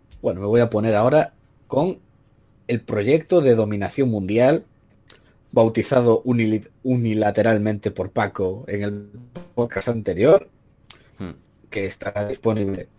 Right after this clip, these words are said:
Speaker 1: no sabemos cuándo, en los próximos meses, y luego ya más a largo plazo, no sé si quizás tirando a finales de año, no lo sé, el proyecto Conquista de Marte,
Speaker 2: Hmm.
Speaker 1: pasado pa ver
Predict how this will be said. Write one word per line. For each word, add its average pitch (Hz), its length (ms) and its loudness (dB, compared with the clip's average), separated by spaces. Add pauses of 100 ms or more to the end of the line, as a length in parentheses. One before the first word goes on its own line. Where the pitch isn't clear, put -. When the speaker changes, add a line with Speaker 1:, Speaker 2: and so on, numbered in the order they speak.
Speaker 1:
no 117 140 -2
sabemos 87 340 -14
cuándo, 131 420 0
en 101 80 -12
los - 100 -12
próximos 90 440 -10
meses, 156 420 0 (400)
y 135 100 0
luego 151 240 6
ya 143 300 2
más 110 320 -6
a 98 40 -2
largo 104 320 -2
plazo, 127 440 -2 (640)
no 80 200 -18
sé - 120 -12
si - 180 -8
quizás 87 340 -12
tirando 90 280 -8
a 85 40 -10
finales 90 340 -10
de 90 100 -8
año, 104 280 -6
no 95 220 -6
lo 80 60 -6
sé, 123 280 2 (640)
el 127 180 4
proyecto 135 500 4
Conquista 113 500 -2
de 107 120 4
Marte, 123 460 0 (760)
Speaker 2:
Hmm. 87 140 -16
Speaker 1:
pasado 110 840 0 (480)
pa 104 160 2
ver 131 300 2